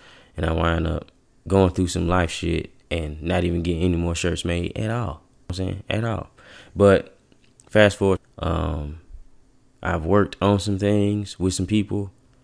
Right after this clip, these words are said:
and, but I never, I've never done, nah, I won't say never 'cause I did, but I haven't recently done anything just me. Um, and I really wanna, really wanna do that. So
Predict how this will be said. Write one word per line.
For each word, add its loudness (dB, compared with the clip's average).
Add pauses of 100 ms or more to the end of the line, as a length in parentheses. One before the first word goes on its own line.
(640)
and, -4 (480)
but -2
I 0
never, 2 (100)
I've 2
never -2 (100)
done, -2 (880)
nah, 4
I 2
won't -2
say -6
never -4
'cause -12
I -8
did, -4 (180)
but -2
I 4
haven't 2
recently 0
done -2
anything -2
just -6
me. 0 (640)
Um, -4
and -2
I 0
really 0
wanna, -4 (140)
really -2
wanna -2
do -4
that. -6
So -10